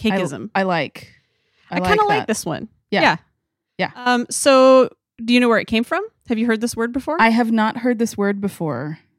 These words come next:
Speaker 1: This is new to me. I really love it though, but it's,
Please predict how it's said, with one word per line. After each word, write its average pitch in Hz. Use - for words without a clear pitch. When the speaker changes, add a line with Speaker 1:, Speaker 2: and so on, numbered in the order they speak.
Speaker 1:
This 196
is 214
new 208
to -
me. 170
I 196
really 214
love 180
it 311
though, 359
but 254
it's, -